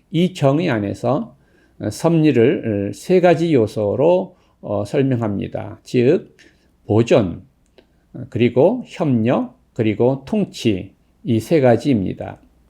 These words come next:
하나님의 절대 주권을 강조했던 칼빈에 따르면 어떤 사건도, 어, 행운이나 우연이나 변덕에 의해 일어나지 않고 모든 사건은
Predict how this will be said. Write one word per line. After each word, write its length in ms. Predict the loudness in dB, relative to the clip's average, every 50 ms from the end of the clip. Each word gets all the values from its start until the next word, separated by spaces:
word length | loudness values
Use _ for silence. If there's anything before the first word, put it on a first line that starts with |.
| _ _ _ _ _ _ _ _ _ _ _ _ _ _ _ _ _ _ _ _ _ -20 -20 -20 -20 -20 -20 -20 _ _
하나님의 500 | 0 4 4 6 6 6 6 6 6 6
절대 360 | 6 4 4 6 4 4 4
주권을 580 | 4 2 0 2 4 4 6 6 6 4 4
강조했던 760 | 2 0 0 0 2 2 2 2 2 0 0 -2 -2 -2 -2 -4
칼빈에 640 | -2 0 0 0 2 0 0 0 0 0 0 0
따르면 680 | 0 0 2 2 2 0 0 0 -2 -2 -4 -6 -8 -12 _ _ _ _ _
어떤 500 | -4 -4 -4 -4 -4 -4 -2 0 2 2
사건도, 920 | 0 -2 -6 -10 -10 _ _ -2 -2 -2 2 2 2 2 2 0 -4 -12 _ _ _ _ _ _ _
어, 180 | -6 -4 -4 -4
행운이나 920 | -4 -4 -2 0 2 2 2 2 2 2 2 2 0 0 -2 -4 -6 -2
우연이나 680 | 0 2 2 2 2 0 0 -2 -2 -2 -2 -2 -4 -4
변덕에 540 | -2 0 0 0 0 0 0 0 0 2 0
의해 380 | 0 0 0 2 2 0 0 0 -2
일어나지 560 | -2 -2 0 0 0 -2 -2 -2 -4 -4 -4 -4
않고 720 | -4 -6 -8 -10 -4 -2 0 2 2 2 0 -2 -6 -14 _ _ _ _ _ _
모든 600 | _ 0 2 4 6 8 8 6 6 4 2 0 0
사건은 720 | 0 -2 -4 -4 -4 _ -2 0 0 0 -2 -2 -4 -8